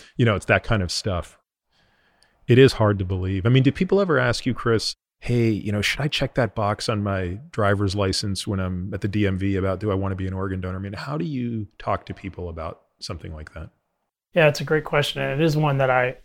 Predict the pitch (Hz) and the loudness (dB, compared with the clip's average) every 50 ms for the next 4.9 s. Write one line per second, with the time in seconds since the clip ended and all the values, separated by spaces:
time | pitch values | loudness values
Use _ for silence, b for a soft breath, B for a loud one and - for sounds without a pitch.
0 | - - - 131 131 127 127 120 131 127 127 127 123 123 123 120 - - - 131 | -10 -6 -2 0 0 0 0 0 0 2 2 2 2 2 0 -4 -6 -10 -10 -12
1 | 123 - - 131 123 - - 139 120 120 123 127 131 131 143 139 120 110 - - | -10 -10 -10 -10 -8 -6 -4 -4 -4 -2 0 2 2 4 2 2 0 -2 -2 0
2 | 131 127 131 131 127 - - 143 127 120 135 127 113 - - - 156 147 135 127 | 2 2 2 0 0 2 2 2 2 2 -2 -4 -4 -4 -2 2 2 4 2 2
3 | - 147 131 127 120 127 127 127 120 131 123 - - 135 127 123 120 - - 139 | 0 -2 -2 -2 -2 -4 -6 -4 -2 -4 -4 -4 -2 -2 -2 -2 -4 -6 -8 -10
4 | 127 123 123 123 120 123 131 131 - - - 135 - - 135 117 - - | -8 -8 -8 -8 -8 -6 -6 -8 -8 -8 -12 -10 -8 -6 -6 -6 -8 -12